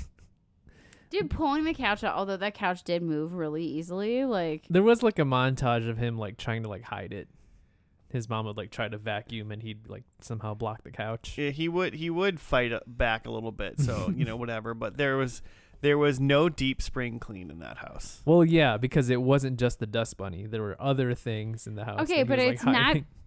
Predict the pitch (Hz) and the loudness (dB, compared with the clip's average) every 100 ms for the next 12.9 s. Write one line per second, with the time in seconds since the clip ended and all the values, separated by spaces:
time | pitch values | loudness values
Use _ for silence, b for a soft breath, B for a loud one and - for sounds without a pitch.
0 | - 233 - 269 262 302 349 311 247 196 | -4 -2 4 6 6 4 4 4 4 2
1 | 233 214 - 202 233 196 208 220 - - | 0 0 -4 -2 -2 0 0 0 -4 -12
2 | - 220 190 165 - 202 180 160 - 175 | -4 0 0 -2 -4 -2 -2 -4 -4 -4
3 | - - 208 185 175 - - 196 - 185 | -4 -6 -4 -4 -6 -10 -4 -2 0 -2
4 | - - 185 - - - 175 - 165 160 | -6 -6 -6 -6 -8 -2 -2 -2 -6 -4
5 | 156 196 147 - - 202 - - 240 240 | -2 -4 -6 -10 -4 -4 -4 -4 -2 2
6 | 208 214 202 196 208 208 139 127 117 110 | 2 4 0 0 -2 -4 -2 -2 -4 -6
7 | - 120 113 120 135 127 120 117 127 117 | 0 2 2 -2 -6 -4 -4 -4 -6 -6
8 | 107 120 - - 123 131 165 104 - - | -8 -8 -4 -4 -4 -4 -6 -8 -10 -12
9 | - 80 80 - - - 127 - - - | -12 -14 -14 -14 -6 2 2 4 0 2
10 | 190 190 170 - - _ - _ _ _ | 0 0 -4 -4 -6 _ -20 _ _ _
11 | _ - - 135 131 117 131 131 135 131 | _ -10 -2 0 0 0 0 2 2 2
12 | 131 127 127 127 104 - 135 127 120 | 2 2 2 0 -2 -8 -4 -2 -2